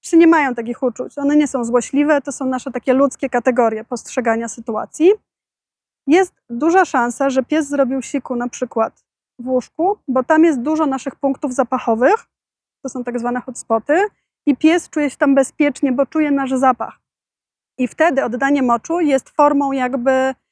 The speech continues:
rozładowania napięcia. Tak musimy o tym myśleć. Tak samo wracamy do domu, pies na przykład z ekscytacji zrobi siku. No i znowuż, niekoniecznie mu się super chciało,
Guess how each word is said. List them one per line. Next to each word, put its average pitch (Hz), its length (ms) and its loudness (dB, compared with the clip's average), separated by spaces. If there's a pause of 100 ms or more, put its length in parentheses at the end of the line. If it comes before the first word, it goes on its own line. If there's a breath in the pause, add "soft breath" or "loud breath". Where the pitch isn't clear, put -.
(120)
rozładowania 277 720 2
napięcia. 247 680 -4 (120)
Tak 277 120 -2
musimy 262 340 0
o 240 40 -4
tym 269 120 -2
myśleć. 247 580 -4 (640)
Tak 285 140 0
samo 277 320 2
wracamy 302 420 2
do 294 120 2
domu, 285 520 2 (220)
pies 285 240 -2
na 302 120 0
przykład 285 300 0
z 262 60 -6
ekscytacji 285 840 -4 (200)
zrobi 254 340 -2
siku. 233 420 -10 (380)
No 330 80 2
i 359 80 6
znowuż, 311 560 2 (200)
niekoniecznie 359 520 2
mu 269 120 -2
się 285 120 -6
super 269 320 0
chciało, 262 460 0